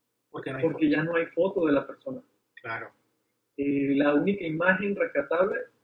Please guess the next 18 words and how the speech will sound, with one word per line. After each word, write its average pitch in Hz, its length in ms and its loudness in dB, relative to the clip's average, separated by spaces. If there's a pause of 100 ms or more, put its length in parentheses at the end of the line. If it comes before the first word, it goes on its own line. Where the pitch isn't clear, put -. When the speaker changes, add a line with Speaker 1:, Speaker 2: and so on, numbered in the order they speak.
(180)
Speaker 2:
es 139 200 -10
su - 140 -20
cédula. 147 320 -2
Eso 165 220 -6
es 160 60 -4
muy 151 200 -4
triste. 143 300 -8 (260)
Speaker 1:
Sí. 117 560 -4 (240)
Speaker 2:
¿Por 151 220 -4
qué? 190 280 6
Porque, 143 480 -4 (720)
eh, 156 160 0
nos 156 180 -2
hemos 180 300 6
acostumbrado 170 720 2 (800)
a 156 240 2
acumular 160 560 0
fotografías, 151 720 0